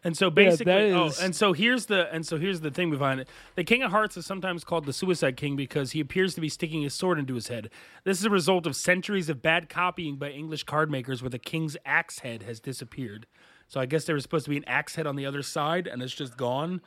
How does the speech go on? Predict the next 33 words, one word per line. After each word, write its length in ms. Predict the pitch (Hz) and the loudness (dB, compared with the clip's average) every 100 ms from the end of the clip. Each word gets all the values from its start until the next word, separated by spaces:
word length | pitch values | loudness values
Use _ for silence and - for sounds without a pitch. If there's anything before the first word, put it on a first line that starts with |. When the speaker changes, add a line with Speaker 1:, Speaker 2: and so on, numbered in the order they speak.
| - - - | -16 -20 -14
Speaker 1:
And 140 | 147 | -8
so 100 | 143 | -4
now 160 | 143 135 | 0 0
it 60 | |
just 180 | 120 120 | -2 -8
looks 160 | 127 123 | -8 -8
like 120 | 113 | -8
he's 120 | 107 - | -10 -8
stabbing 380 | 135 117 104 | -6 -6 -6
himself. 600 | 104 110 - 71 123 - _ _ _ _ _ _ - _ _ | -10 -12 -14 -16 -18 -20 _ _ _ _ _ _ -20 _ _
There 160 | - 202 | -8 -4
you 60 | 208 | -2
go. 160 | 240 117 _ _ _ _ _ _ _ _ _ _ _ _ _ - | -2 -4 _ _ _ _ _ _ _ _ _ _ _ _ _ -4
But, 180 | 160 156 | 0 4
uh, 300 | 160 151 - - _ _ - _ - | 2 2 -4 -12 _ _ -20 _ 0
yeah, 160 | 294 330 | 4 6
that's 220 | 262 359 | 4 2
it, 140 | 359 | 0
man. 260 | 190 240 220 | 2 2 0
We're 100 | - | -6
gonna 180 | 208 220 | -6 -4
watch 380 | 214 220 214 - | 2 2 0 -8
more 280 | 180 196 226 | -4 0 0
high 180 | 196 233 | 0 -2
card 280 | 233 208 185 | 2 2 2
for 100 | 175 | 0
next 260 | 196 202 | -2 -2
week. 340 | 170 160 - - _ _ _ - | -4 -4 -6 -16 _ _ _ -8
And 180 | 151 160 | -4 0
then, 380 | 170 170 170 165 | 0 0 0 0
uh, 280 | 165 160 | 2 2
versus, 840 | 151 156 156 - 165 156 139 - - | 2 0 -2 -4 -4 -4 -8 -14 -10
what, 140 | 160 | -6